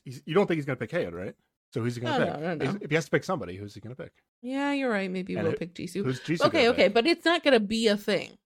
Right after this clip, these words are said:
Speaker 1: Yeah, that's what I'm
Speaker 2: Right?
Speaker 1: saying.
Speaker 2: Like,
Speaker 1: They're gonna pick each other,
Speaker 2: it
Speaker 1: even though it's, like, not a thing. That's all, that's all I'm saying. Yeah.
Speaker 2: I feel like Jisoo might just not pick him because it's not gonna be a thing.
Speaker 1: That's
Speaker 2: You know?
Speaker 1: possible.
Speaker 2: Like, I could see her not wanting to leave the show in that way, and
Speaker 1: So
Speaker 2: so
Speaker 1: who
Speaker 2: she'll
Speaker 1: does she
Speaker 2: just,
Speaker 1: pick?
Speaker 2: like,
Speaker 1: She picks, like, Hyungwoo?
Speaker 2: she'll do a throwaway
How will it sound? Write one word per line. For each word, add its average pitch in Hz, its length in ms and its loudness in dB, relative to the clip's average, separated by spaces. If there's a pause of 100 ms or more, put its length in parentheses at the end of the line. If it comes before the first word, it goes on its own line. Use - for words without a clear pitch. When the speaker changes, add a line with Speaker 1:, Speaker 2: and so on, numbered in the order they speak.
(120)
Speaker 1:
Yeah, 330 140 10
that's 147 120 6
what 160 60 6 (100)
I'm - 60 2
Speaker 2:
Right? 202 140 8
Speaker 1:
saying. - 120 -6
Speaker 2:
Like, 180 320 2 (280)
Speaker 1:
They're 151 100 4
gonna 160 200 6
pick 170 160 2
each 139 140 -2
other, 107 160 0
Speaker 2:
it - 60 -8
Speaker 1:
even 117 220 -2
though 101 120 -4
it's, 95 160 -8
like, 90 100 -14
not 85 160 -14
a 78 40 -18
thing. 92 260 -16
That's 85 180 -14
all, 80 220 -14
that's 87 180 -14
all 92 100 -16
I'm 98 100 -20
saying. 113 200 -20 (220)
Yeah. - 80 -18 (320)
Speaker 2:
I 233 80 0
feel 370 180 0
like 392 200 2
Jisoo 247 380 -2
might 208 420 0 (320)
just 196 400 -2 (260)
not 202 400 0
pick 196 240 -4
him 185 400 -2
because 202 640 -2
it's 175 160 -4
not 175 160 -2
gonna 170 160 -6
be - 140 -8
a - 40 -6
thing. - 380 -8 (460)
Speaker 1:
That's 135 260 0
Speaker 2:
You 190 80 -4
know? 202 140 -2
Speaker 1:
possible. 156 340 -6
Speaker 2:
Like, 214 220 4
I 190 80 6
could 220 180 0
see 285 200 0
her 240 160 4
not 208 260 4
wanting 202 340 0
to 202 120 -6
leave 185 340 -4
the 170 160 0
show 180 280 -4
in - 120 -10
that - 180 -8
way, 76 280 -2
and - 120 -12
Speaker 1:
So 143 100 -4
Speaker 2:
so - 40 0
Speaker 1:
who 123 80 0
Speaker 2:
she'll 123 80 -2
Speaker 1:
does 185 120 -4
she 180 60 -8
Speaker 2:
just, - 140 -6
Speaker 1:
pick? 190 80 0
Speaker 2:
like, 175 140 0
Speaker 1:
She - 100 -14
picks, - 260 -12
like, 90 160 -10
Hyungwoo? - 240 -14
Speaker 2:
she'll 254 120 -2
do 220 160 4
a 208 100 6
throwaway 190 840 4